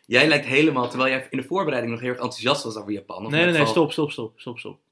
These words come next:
Speaker 2: Nu maak je een fout. Ik heb in de voorbereiding veel gepraat over Japan. En gezegd, "Ja, waarschijnlijk wordt het niet veel." En dat verwar jij met, "Je was enthousiast." Ik heb ze gevolgd, ik heb alle wedstrijden gezien.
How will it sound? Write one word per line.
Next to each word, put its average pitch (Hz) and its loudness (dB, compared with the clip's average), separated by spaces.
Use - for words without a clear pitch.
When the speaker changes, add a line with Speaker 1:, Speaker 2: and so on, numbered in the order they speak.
Speaker 2:
Nu 135 -10
maak 143 0
je 139 -10
een 120 -10
fout. 127 -4
Ik 135 -6
heb 143 0
in 151 -2
de 147 0
voorbereiding 151 4
veel 151 2
gepraat 180 0
over 135 -4
Japan. 123 -6
En 139 0
gezegd, 139 0
"Ja, 123 -4
waarschijnlijk 139 -4
wordt 143 -6
het 147 -8
niet 135 -8
veel." 117 -6
En 120 -12
dat 135 -6
verwar 151 2
jij 131 4
met, 127 -4
"Je 139 -4
was 135 -2
enthousiast." 139 -2
Ik - -8
heb 143 -2
ze 139 -8
gevolgd, 131 -4
ik 143 -12
heb 147 -8
alle 139 0
wedstrijden 147 -2
gezien. 151 -4